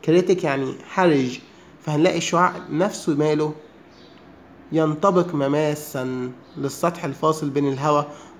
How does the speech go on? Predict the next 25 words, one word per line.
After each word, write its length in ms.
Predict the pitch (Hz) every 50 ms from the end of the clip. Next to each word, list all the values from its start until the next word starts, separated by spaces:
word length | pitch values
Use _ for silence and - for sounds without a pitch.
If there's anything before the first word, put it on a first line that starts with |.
| -
وبين 420 | 143 131 143 156 160 160 151 - -
الوسط 440 | 131 131 135 151 170 - 190 175 175 - - - - 165
التاني 540 | 135 - - 147 156 160 175 180 175 -
اللي 140 | 160 139 135
هو 60 | 135
الوسط 380 | 135 135 143 165 - 151 - -
الأكبر 520 | 135 123 143 147 - - 147 143 139 139 139 - - - - - - -
كثافة. 400 | 165 151 160 147 - - - - - - - - -
طبعًا 180 | 175 170 175
لو 120 | 170 156 151
سقط 300 | 156 - 180 180 175 143
بزاوية 380 | 143 143 147 165 160 156 135
أكبر 220 | 165 175 175 170 156
من 160 | 151 147 147
فاي 200 | 147 - 165 165
سي، 260 | 160 - 202 214 262 - - - - - - - - - - - - -
أنت 140 | 160 156 160
عارف 240 | 151 156 170 170 165
هيحصل 400 | 151 156 160 160 - - 131 117
إيه؟ 120 | 113 113 120 - - -
هيحصل 440 | 127 135 135 131 - - - 139
إنه 200 | 135 135 135 135
ينعكس 480 | 131 131 127 127 139 175 170 175 165 -
انعكاساً 600 | 143 139 139 135 - 151 156 156 - 143 143 147 147 - - - - - - - - - - - - - - - - - - - - - - - - - - - - - - - - - - -
كلياً 600 | - 160 151 151 147 151 139 131 123 117 113 117